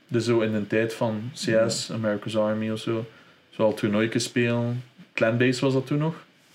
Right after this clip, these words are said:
Speaker 1: De mensen die dat nog herinneren. En dan, ja, en bij Lineage was het, eh, dat is raids, hè.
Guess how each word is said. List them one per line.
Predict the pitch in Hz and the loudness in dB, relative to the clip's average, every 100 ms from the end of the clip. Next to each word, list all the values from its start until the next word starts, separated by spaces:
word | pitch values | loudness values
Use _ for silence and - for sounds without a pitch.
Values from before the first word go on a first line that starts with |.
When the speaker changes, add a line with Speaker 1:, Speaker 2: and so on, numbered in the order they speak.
| - _ _ | -20 _ _
Speaker 1:
De | 110 | -6
mensen | 117 120 | -4 0
die | 120 | 0
dat | 113 | 2
nog | 123 | 2
herinneren. | 123 123 127 135 131 - - _ _ _ - | 0 0 -2 -4 -8 -14 -20 _ _ _ -4
En | 101 101 98 95 | 0 0 0 0
dan, | 98 104 | 0 2
ja, | 101 107 | 0 2
en | 104 - 107 | 0 -2 -4
bij | 98 98 | 0 2
Lineage | 101 120 127 - | 2 2 0 2
was | 120 - | 0 0
het, | - | 0
eh, | 113 110 107 - - - - - - - | 2 2 0 -4 -20 -20 -20 -20 -20 -4
dat | 113 | -2
is | - | 2
raids, | 107 113 131 | 4 4 2
hè. | 120 | 0